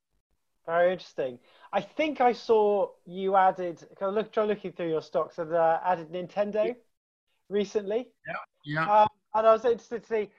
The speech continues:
Speaker 1: I couldn't recognize every single name there, but obviously Nintendo is very recognizable. Are you, are you more interested in the video game market?
Speaker 2: We've owned it for a, a very long time.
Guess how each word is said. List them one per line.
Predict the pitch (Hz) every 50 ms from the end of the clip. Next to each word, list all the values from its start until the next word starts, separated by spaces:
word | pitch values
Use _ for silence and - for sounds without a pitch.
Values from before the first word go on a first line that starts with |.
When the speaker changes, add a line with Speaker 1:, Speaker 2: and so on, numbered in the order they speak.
| _ _ _ -
Speaker 1:
I | 185
couldn't | 160 262 220 208
recognize | 214 208 - 196 202 190 175
every | 185 185 180 180
single | - - 208 185 180 175 175
name | 175 180 185 190 180 170
there, | 170 180 170 165
but | 165 180
obviously | 175 - - - 180
Nintendo | 165 165 160 156 180 170 156 156
is | 147
very | 147 180 180 165
recognizable. | 156 143 - - 147 147 147 147 143 147 139 147 156 165 165 _ _ _ _ - -
Are | 190
you, | 208 202 190 - - - -
are | 180
you | 185 180
more | 175 180 190 196 208 220
interested | 220 - - 214 - - _ 175 185
in | 196 190
the | 190 190
video | - 208 208 196 202 190 190 185
game | 190 190 190 185 180
market? | 185 190 196 196 196 - 247 - - _ _ - 175
Speaker 2:
We've | 180 180
owned | 220 208 170
it | -
for | - 147 135
a, | 131 135 - 127
a | 131
very | 139 131 120
long | 113 107 101
time. | 101 123 117 104 98 92